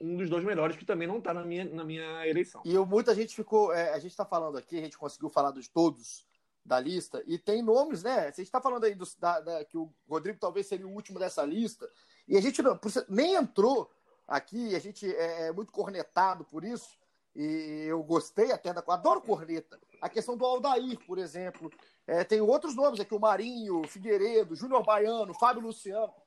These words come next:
Speaker 2: Cada um tem a sua cabeça. E, assim, são vários nomes, né, Thales, também que poderiam ser, facilmente estar nessa lista.
Speaker 1: É, eu vou falar sobre alguns nomes específicos aí, mas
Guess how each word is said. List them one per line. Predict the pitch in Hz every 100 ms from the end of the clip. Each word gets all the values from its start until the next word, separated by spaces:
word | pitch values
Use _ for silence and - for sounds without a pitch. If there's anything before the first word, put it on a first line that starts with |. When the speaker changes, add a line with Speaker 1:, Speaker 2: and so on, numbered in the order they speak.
| -
Speaker 2:
Cada | 254 277
um | 285
tem | 285
a | 277
sua | - 269
cabeça. | 247 202 196 185 185
E, |
assim, | 202 - 185 147 _ _
são | 269 269
vários | 202 254 320 180
nomes, | 220 240 196
né, | 208
Thales, | 214 196 180
também | 247 247
que | 285
poderiam | 349 330 339
ser, | 339 320 190 -
facilmente | 330 - - 285 226 320
estar | - 302
nessa | 302 294 240
lista. | 220 196 _ _ _ _ _ _ _ _ _ _
Speaker 1:
É, | - 170 -
eu | 196
vou | 190 262
falar | 247 247
sobre | - 202 180 156 127
alguns | 104 - - 147 143 -
nomes | 131 135 131
específicos | 113 - 113 170 156 - 120 117
aí, | 139 156
mas | 131 123 107 -